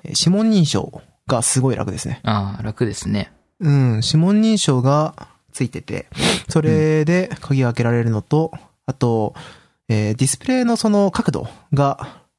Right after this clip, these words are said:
Speaker 1: えー、百八十度まで曲がるんですよ。
Speaker 2: なるほど。
Speaker 1: で、これ何に使うんだろうってずっと思ってたんですけど、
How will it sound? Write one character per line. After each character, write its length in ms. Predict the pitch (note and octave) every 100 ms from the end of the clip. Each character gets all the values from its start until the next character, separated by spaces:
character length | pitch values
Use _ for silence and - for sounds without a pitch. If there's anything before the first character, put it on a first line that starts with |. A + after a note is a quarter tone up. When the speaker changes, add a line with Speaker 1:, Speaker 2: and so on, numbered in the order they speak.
| -
Speaker 1:
え 160 | G2+ F#2
ー、 20 |
百 200 | C3+ C3+
八 100 | A3+
十 180 | B3 G#3+
度 80 |
ま 80 | G#2
で 60 | F2+
曲 140 | F2+
が 60 | F#2
る 100 | G2
ん 160 | C#2
で 80 | D2
す 120 | -
よ。 100 | - - _ _ _
Speaker 2:
な 120 | A2+
る 60 | G#2+
ほ 120 | G#2+
ど。 120 | G2 - _ _ _
Speaker 1:
で、 280 | D3 D3 C#3+ - - - -
こ 140 | -
れ 80 | A#3
何 260 | E3 D#4
に 140 | D#4 C#3+
使 140 | -
う 80 | C3
ん 80 | B2+
だ 80 | B2
ろ 80 | A#2+
う 20 |
っ 40 | C3+
て 80 |
ず 120 | A2 A2+
っ 40 |
と 120 | -
思 100 | F#3
っ 20 |
て 100 | F#3
た 100 | A2
ん 40 | G2
で 60 |
す 80 | G2+
け 60 | -
ど、 160 | G#2+